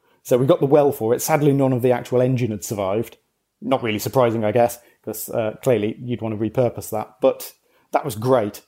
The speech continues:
And then some weather did us a huge favour and actually opened up a little bit of one of the tunnels that we knew we were looking for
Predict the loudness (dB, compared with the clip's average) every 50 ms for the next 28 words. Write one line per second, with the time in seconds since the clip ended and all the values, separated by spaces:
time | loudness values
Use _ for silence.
0 | _ _ _ -2 0 0 0 0 0 -2 2 4 2 4 4 2 0 0 0 0
1 | 0 -2 -4 -10 -12 -10 -2 0 0 0 0 -2 0 2 2 4 2 0 -2 -4
2 | -8 -2 0 2 2 2 2 0 -2 0 0 0 -2 -6 _ _ _ _ _ _
3 | _ _ _ _ _ 0 2 2 2 2 0 0 0 0 0 0 -2 -2 0 -2
4 | -2 0 -4 -6 -8 -2 -2 0 0 2 -2 -2 -4 -4 -6 -4 -2 0 2 2
5 | 2 2 2 2 0 0 2 2 2 0 0 -4 -4 -4 -8 -10 -10 -8 -8 -8
6 | -10